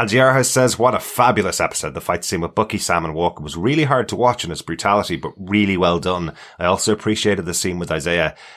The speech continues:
That was hard to watch in a different way. How Isaiah was used and then essentially erased made me very emotional. Glad to see Julie Louis-Dreyfus as a surprise bright spot for her. Loving this show and the com-, comradeship between Sam and Bucky." Thanks, Angie.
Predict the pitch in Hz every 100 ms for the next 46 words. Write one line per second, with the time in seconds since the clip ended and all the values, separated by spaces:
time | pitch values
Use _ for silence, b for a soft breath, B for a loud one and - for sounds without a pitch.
0 | B - 95 107 104 98 92 90 87 90
1 | 82 92 - 85 82 82 73 67 B B
2 | - 90 87 87 85 80 78 87 120 120
3 | 107 80 85 80 - 85 - 80 76 80
4 | 82 76 - 85 82 76 71 73 78 76
5 | 73 76 - 73 71 B B _ 135 160
6 | - 92 92 82 80 78 80 87 87 85
7 | - - 87 78 - - 123 120 87 98
8 | 107 110 - 82 - 80 87 85 _ 101
9 | 107 104 90 90 - 90 85 - 95 95
10 | 90 85 95 82 - - 92 80 - 80
11 | - 85 - 80 78 - - 82 73 71
12 | - 73 - 73 - 78 - _ _ -
13 | 117 117 107 107 120